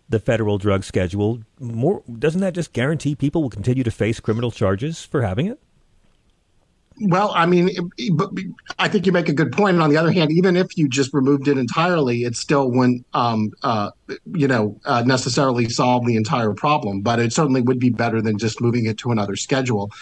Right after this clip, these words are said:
Speaker 2: Um, but I, I still believe it's important because, of course, you have people that cross state lines. There's
Speaker 1: Right.
Speaker 2: a lot of interstate issues that, that do need to be resolved, even if we, uh, send this issue back to the states. You know, our former governor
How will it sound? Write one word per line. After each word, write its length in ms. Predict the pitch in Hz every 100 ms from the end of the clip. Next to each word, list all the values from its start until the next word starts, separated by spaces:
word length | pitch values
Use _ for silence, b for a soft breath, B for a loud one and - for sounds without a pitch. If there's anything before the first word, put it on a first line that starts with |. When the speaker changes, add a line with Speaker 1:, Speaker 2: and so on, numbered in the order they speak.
| B B
Speaker 2:
Um, 240 | - 113 110
but 140 | 123
I, 260 | 120 123 135
I 40 |
still 300 | 117 - 160
believe 320 | 139 131 127
it's 160 | 120 120
important 300 | 107 135 120
because, 120 | 123
of 80 | 127
course, 220 | 160 -
you 80 | 165
have 100 | -
people 220 | 160 147
that 120 | 120
cross 300 | - 143 123
state 260 | - 113 107
lines. 520 | 139 151 151 151 143 B B B -
There's 180 | 127 120
Speaker 1:
Right. 80 | 120
Speaker 2:
a 20 |
lot 280 | 127 135 131
of 200 | 110 123
interstate 560 | 160 135 127 - 117 117
issues 420 | 156 - 113 110
that, 320 | 117 107 -
that 160 | 117 101
do 100 | 202
need 140 | 208
to 80 | 110
be 80 | 120
resolved, 460 | 113 117 117 120
even 220 | 120 123
if 180 | 120 120
we, 220 | 123 110 B B B -
uh, 160 | 120 107
send 260 | 147 131
this 160 | 123 123
issue 240 | 123 -
back 200 | 120 123
to 80 | 127
the 40 |
states. 280 | 117 160 160
You 60 | 143
know, 180 | 123 139
our 160 | 143
former 320 | 190 190 147
governor 420 | 113 139 165 127